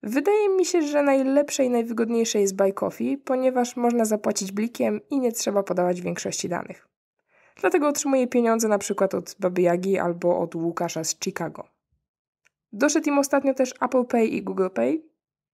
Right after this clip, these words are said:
więc zachęcam. Jako że jest to Q and A, mogę sobie troszeczkę popajacować i luźniej to poprowadzić.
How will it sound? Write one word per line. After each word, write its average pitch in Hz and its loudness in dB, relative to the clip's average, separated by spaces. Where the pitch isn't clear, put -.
więc 202 -2
zachęcam. 170 -6
Jako 269 4
że 269 4
jest 269 0
to 247 0
Q 254 -2
and 254 0
A, 247 2
mogę 226 -2
sobie 220 0
troszeczkę 208 -6
popajacować 202 0
i 208 -2
luźniej 196 0
to 175 -8
poprowadzić. 175 -6